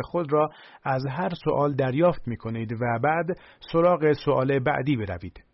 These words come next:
و ما بین سوالات آماده شده و سوالات تکمیلی وابسته به پاسخهای مشتری جلو و عقب نروید،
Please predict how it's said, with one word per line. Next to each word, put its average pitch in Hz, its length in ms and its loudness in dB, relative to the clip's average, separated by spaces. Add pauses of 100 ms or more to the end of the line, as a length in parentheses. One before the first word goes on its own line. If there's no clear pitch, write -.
(320)
و 135 240 0
ما 147 180 2
بین 190 300 0 (120)
سوالات 151 460 2
آماده 127 460 -2
شده 156 380 -2 (280)
و 127 240 0
سوالات 175 580 0
تکمیلی 151 720 0
وابسته 117 600 0
به 113 140 -4
پاسخهای 131 640 -4
مشتری 131 580 -4 (300)
جلو 170 340 2 (140)
و 139 160 -2 (120)
عقب 170 320 0
نروید، 139 680 -4